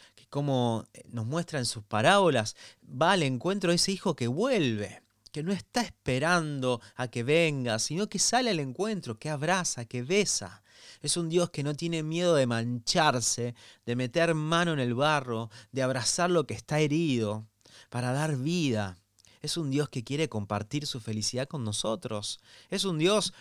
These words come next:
no que nos maneja a su antojo, sino que nos regaló la libertad. Bueno, hay tantos aspectos de Dios para seguir purificando. Y mira, esto o lo vamos aprendiendo por las buenas, digamos, ¿eh? Por las buenas, leyendo su palabra,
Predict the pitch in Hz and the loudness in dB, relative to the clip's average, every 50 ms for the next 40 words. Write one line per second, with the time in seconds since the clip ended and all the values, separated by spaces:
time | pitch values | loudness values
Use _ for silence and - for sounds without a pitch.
0 | - _ - 139 147 180 233 269 247 175 127 - _ - 120 117 117 113 117 120 | -20 _ -6 -2 2 4 4 4 4 2 0 -4 _ -4 -2 -2 -2 -2 -2 -2
1 | 113 113 113 120 123 127 147 156 135 139 135 117 - 120 117 113 110 107 123 113 | -2 0 2 2 2 2 0 -2 0 0 -2 -2 0 -2 -2 -2 0 2 2 2
2 | 107 - - 107 101 101 - - 131 139 185 208 - 147 123 110 98 104 110 110 | 2 0 -4 -8 -6 -4 -4 -4 -2 -2 -2 -2 -2 -2 -2 -2 -2 -2 -2 0
3 | 113 117 123 143 160 151 123 117 107 101 98 98 107 - 151 139 117 110 120 135 | 0 0 0 0 0 0 0 0 0 -2 -2 -4 -2 -2 0 0 0 0 -2 -4
4 | 147 123 - 226 214 - _ 294 294 285 269 220 175 139 - - 107 104 - _ | -6 -4 -6 -6 -6 -2 _ -2 -2 -2 -4 -4 -2 -2 -2 -2 -4 -6 -8 _
5 | - 165 160 - - 127 120 113 110 123 147 170 180 175 - - - - - _ | -6 -6 -6 -2 -4 -2 0 0 0 0 2 2 0 0 -2 -6 -12 -20 -20 _
6 | _ - 110 110 110 - 131 147 147 139 120 120 117 110 - - 104 101 107 98 | _ -6 -6 -4 -4 -4 -4 -4 -4 -4 -4 -4 -4 -4 -4 -6 -8 -8 -8 -8
7 | 98 95 92 - _ - - - - - - _ 151 165 151 123 - - - 240 | -8 -10 -12 -16 _ -20 -20 -20 -20 -20 -14 _ 0 0 0 0 0 2 0 0
8 | 240 - - 220 147 120 107 - _ _ _ _ - _ _ - 143 151 160 165 | 0 4 4 4 4 4 0 -4 _ _ _ _ -20 _ _ -4 0 4 4 6
9 | 196 233 247 240 - - 151 135 120 131 123 123 127 123 123 117 107 98 92 90 | 6 6 4 2 2 2 0 0 2 2 2 2 2 2 2 2 2 0 -2 -6
10 | 85 82 - - _ _ - _ _ _ _ _ _ _ _ _ _ _ _ _ | -8 -10 -12 -14 _ _ -20 _ _ _ _ _ _ _ _ _ _ _ _ _
11 | 147 _ _ _ _ _ - 123 120 123 127 127 135 151 170 165 139 120 107 101 | -20 _ _ _ _ _ -6 -2 2 4 6 6 8 8 8 8 8 6 4 4
12 | 101 107 107 107 95 87 87 - - 110 120 143 156 - 113 110 110 117 131 151 | 4 4 4 4 2 0 -4 -4 -2 -2 -2 -2 -2 -2 -2 0 2 2 2 2
13 | 156 151 139 135 123 107 76 - 123 131 - - 180 175 151 - 143 117 123 120 | 2 2 2 2 0 0 -2 -6 -6 -6 -2 -2 0 0 2 0 2 2 2 4
14 | 123 143 151 147 147 143 139 135 135 131 131 131 127 | 8 8 8 8 8 6 6 6 4 4 2 2 0